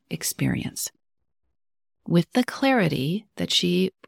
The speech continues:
pulled together for herself, and again, everybody's answer is different, but here's what she came up with when she thought about the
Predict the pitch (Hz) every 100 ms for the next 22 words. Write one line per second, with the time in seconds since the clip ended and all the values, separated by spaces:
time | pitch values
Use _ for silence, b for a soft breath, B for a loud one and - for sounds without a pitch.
0 | - - 170 - 208 175 160 - 143 143
1 | - - - 185 - 185 190 180 180 -
2 | 180 226 254 220 196 - 147 - 165 -
3 | - 190 - 165 - _ _ - 214 254
4 | 262 214 - 277 - 170 139 - - 208
5 | - - 180 - 190 190 190 202 185 165
6 | 170 160